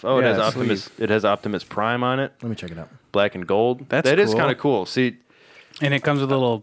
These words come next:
Speaker 2: button, uh,
Speaker 1: Yeah, the
Speaker 2: toggle.
Speaker 1: little. Yeah, the joy. What are they called?
Speaker 2: Joystick,
Speaker 1: Joysticks?
Speaker 2: yeah,
Speaker 1: Yeah,
Speaker 2: joystick
Speaker 1: yeah.
Speaker 2: covers.
Speaker 3: Yeah,
Speaker 2: Let
Speaker 3: that's
Speaker 2: me see.
Speaker 3: actually pretty
Speaker 1: Yeah,
Speaker 3: cool.
Speaker 1: that's kinda cool.
Speaker 3: So it's, yeah, it's a con-,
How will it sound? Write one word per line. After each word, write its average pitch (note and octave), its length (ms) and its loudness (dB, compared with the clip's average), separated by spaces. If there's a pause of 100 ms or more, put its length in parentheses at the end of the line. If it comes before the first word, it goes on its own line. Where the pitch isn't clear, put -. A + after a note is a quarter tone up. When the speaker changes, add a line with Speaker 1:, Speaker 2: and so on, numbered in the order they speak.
(140)
Speaker 2:
button, B2+ 400 0
uh, A2 320 -2
Speaker 1:
Yeah, D#3 240 6
the B2 100 4
Speaker 2:
toggle. C3+ 420 2
Speaker 1:
little. C#3 140 -6 (380)
Yeah, B2 220 0
the F#2 100 -10 (120)
joy. G#2+ 280 0 (200)
What A2 120 -8
are A#2+ 60 -4
they C3 40 -4
called? B2+ 140 -8
Speaker 2:
Joystick, C#3 500 2
Speaker 1:
Joysticks? - 40 -4
Speaker 2:
yeah, A2 280 0
Speaker 1:
Yeah, A#2+ 140 4
Speaker 2:
joystick G#2 180 4
Speaker 1:
yeah. G2 180 2
Speaker 2:
covers. G2 360 -6 (320)
Speaker 3:
Yeah, D3 80 2
Speaker 2:
Let D3 180 -2
Speaker 3:
that's D#3 160 2
Speaker 2:
me B2+ 60 4
see. F#3+ 80 4
Speaker 3:
actually D3 160 0
pretty G2+ 200 -2
Speaker 1:
Yeah, F3 120 2
Speaker 3:
cool. C3+ 80 6
Speaker 1:
that's D#3+ 160 2
kinda F3+ 200 0
cool. D3+ 320 0 (840)
Speaker 3:
So B2 180 0
it's, A2+ 160 -2
yeah, B2+ 140 0
it's F#2+ 100 -6
a G#2 60 -2
con-, G#2 160 -6